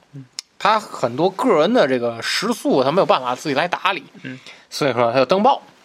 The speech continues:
Speaker 1: 嗯。
Speaker 2: 要招一名啊，女秘书兼管家。
Speaker 1: 啊。
Speaker 2: 然后他在报上说啊，这个一位上了年纪的绅士非常富有，很有涵养，寄居巴黎，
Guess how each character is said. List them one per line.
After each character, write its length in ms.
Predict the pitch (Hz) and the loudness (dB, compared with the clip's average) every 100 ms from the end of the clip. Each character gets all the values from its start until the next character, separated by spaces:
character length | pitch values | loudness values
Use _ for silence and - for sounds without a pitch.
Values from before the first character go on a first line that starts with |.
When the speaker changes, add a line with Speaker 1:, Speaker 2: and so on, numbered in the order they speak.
| _ | _
Speaker 1:
嗯。 220 | 135 127 123 _ _ _ _ _ _ _ - _ | -10 -10 -14 _ _ _ _ _ _ _ -20 _
Speaker 2:
要 140 | 143 127 | -4 0
招 300 | - 185 180 | 2 4 2
一 60 | |
名 200 | 135 127 | 2 2
啊， 200 | 143 - - | 0 -2 -4
女 240 | 120 107 | -8 -4
秘 220 | 170 208 | -2 -2
书 240 | 143 120 104 | -4 -8 -4
兼 200 | - 175 | -2 -2
管 260 | 175 - - | -6 -14 -2
家。 180 | 170 - - | -2 -2 -4
Speaker 1:
啊。 240 | 127 127 - _ - - - _ _ | -4 -4 -10 _ -20 -20 -20 _ _
Speaker 2:
然 180 | 120 117 | 0 0
后 180 | 107 | 0
他 140 | 110 135 | -4 0
在 80 | 120 | 2
报 200 | 127 110 | 4 2
上 140 | 110 | -2
说 200 | - 120 | -4 -2
啊， 200 | 110 98 - - - - _ _ | -2 -6 -14 -20 -20 -20 _ _
这 200 | - 135 | -2 2
个 520 | 120 120 117 117 131 - | 4 6 6 6 4 0
一 120 | 208 | 2
位 140 | 269 - | 4 4
上 240 | - 247 | 2 2
了 80 | 180 | 2
年 260 | 170 226 | 2 2
纪 80 | 302 | 2
的 100 | 185 | 0
绅 240 | - 147 135 | 0 0 0
士 200 | - 120 | -2 -2
非 120 | 123 | 0
常 140 | 117 | 0
富 240 | 120 - 127 | -2 -4 -6
有， 200 | - - - - - | -6 -10 -20 -20 -16
很 320 | - - 233 | -14 -2 2
有 100 | 254 | 2
涵 380 | 143 - 123 143 | 0 -2 0 0
养， 160 | 131 - _ | -2 -4 _
寄 120 | - | -12
居 120 | - | -8
巴 280 | 127 143 139 | 0 2 2
黎， 140 | 127 | 0